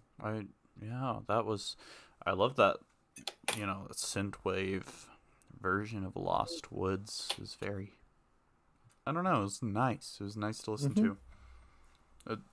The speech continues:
Speaker 1: it's
Speaker 2: Even though I haven't
Speaker 1: especially nice
Speaker 2: listened to
Speaker 1: with my
Speaker 2: the
Speaker 1: studio headphones. Big bass.
Speaker 2: Oh.
Speaker 1: Just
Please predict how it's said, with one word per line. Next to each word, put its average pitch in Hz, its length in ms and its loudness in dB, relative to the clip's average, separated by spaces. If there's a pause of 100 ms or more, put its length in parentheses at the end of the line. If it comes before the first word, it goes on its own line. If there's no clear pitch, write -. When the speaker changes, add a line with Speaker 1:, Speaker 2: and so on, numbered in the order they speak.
Speaker 1:
it's 120 160 -2
Speaker 2:
Even 117 180 6
though 113 140 6
I 156 60 10
haven't 160 80 10
Speaker 1:
especially 147 220 4
nice 113 120 4
Speaker 2:
listened 104 160 2
to 98 80 4
Speaker 1:
with 95 80 4
my 95 80 4
Speaker 2:
the 92 60 2
Speaker 1:
studio 107 360 2
headphones. 98 600 0 (460)
Big 110 160 -2 (140)
bass. 95 360 -4
Speaker 2:
Oh. 123 200 2
Speaker 1:
Just - 220 -12